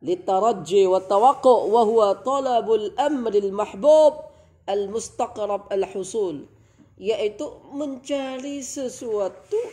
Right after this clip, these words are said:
yang mungkin akan terjadi gitu kan. Mungkin akan dihasil.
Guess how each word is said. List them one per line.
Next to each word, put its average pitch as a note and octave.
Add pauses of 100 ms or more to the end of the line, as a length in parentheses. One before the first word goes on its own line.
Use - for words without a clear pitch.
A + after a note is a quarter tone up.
(160)
yang D4 (800)
mungkin F4+
akan A#3+
terjadi F#3
gitu A#2+
kan. A2+ (760)
Mungkin D#4+
akan D4
dihasil. A#3+